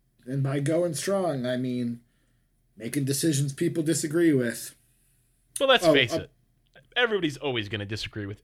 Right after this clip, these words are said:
Speaker 2: any decision made by this company.
Speaker 1: We forgot the biggest feud, the biggest moment of the feud,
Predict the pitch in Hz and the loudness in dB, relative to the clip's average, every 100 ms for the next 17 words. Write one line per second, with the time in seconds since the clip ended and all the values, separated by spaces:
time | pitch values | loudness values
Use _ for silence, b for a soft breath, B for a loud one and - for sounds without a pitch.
0 | - 151 127 107 - _ _ _ _ _ | -6 -2 -2 -6 -12 _ _ _ _ _
1 | _ _ _ _ _ _ 151 160 196 170 | _ _ _ _ _ _ -4 0 4 4
2 | 135 104 104 B B B B 131 123 113 | 2 -4 -8 B B B B -2 -2 0
3 | 117 120 - 85 - 107 _ _ _ _ | -2 -2 -6 -12 -16 -20 _ _ _ _
4 | - 147 143 156 170 180 _ 175 147 139 | 0 0 2 -2 -2 -6 _ -6 -2 0
5 | 139 139 135 - 147 156 156 156 151 143 | 0 0 -4 -6 -4 -2 0 0 -2 -6
6 | 127 139 143 139 147 143 143 139 120 123 | -4 -2 -2 -4 -4 -4 -2 -4 -4 -6
7 | - 135 131 131 131 131 | -6 -2 0 2 0 -2